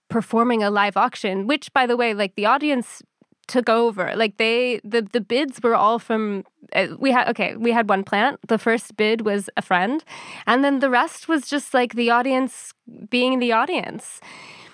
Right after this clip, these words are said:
Were any of those bids genuine? Like, was someone actually willing to pay twenty thousand, twenty-five thousand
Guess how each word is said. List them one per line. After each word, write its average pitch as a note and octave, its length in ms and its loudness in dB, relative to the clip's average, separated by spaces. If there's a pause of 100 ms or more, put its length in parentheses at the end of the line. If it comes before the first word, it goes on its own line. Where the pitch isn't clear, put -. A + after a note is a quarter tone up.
(300)
Were A#3+ 280 2
any B3+ 320 2
of B3 160 -2
those A#3+ 260 0
bids G#3+ 720 -4 (720)
genuine? A#3 600 2
Like, G#3+ 200 0
was G#3+ 100 -2
someone G#3+ 240 0
actually A3 340 0
willing G#3 280 0
to G#3+ 80 -4
pay G#3 500 -2 (300)
twenty A3 320 0
thousand, G#3+ 680 2
twenty-five G3+ 440 0
thousand G#3 640 0